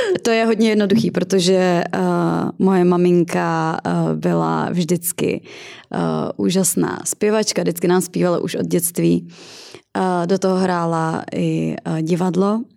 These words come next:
teda jenom ochotnické, nikdy se tomu nevěnovala, eh, nějak naplno.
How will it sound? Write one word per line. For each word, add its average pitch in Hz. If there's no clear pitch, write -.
teda 175
jenom 165
ochotnické, 214
nikdy 185
se 165
tomu 185
nevěnovala, 180
eh, 190
nějak 185
naplno. 196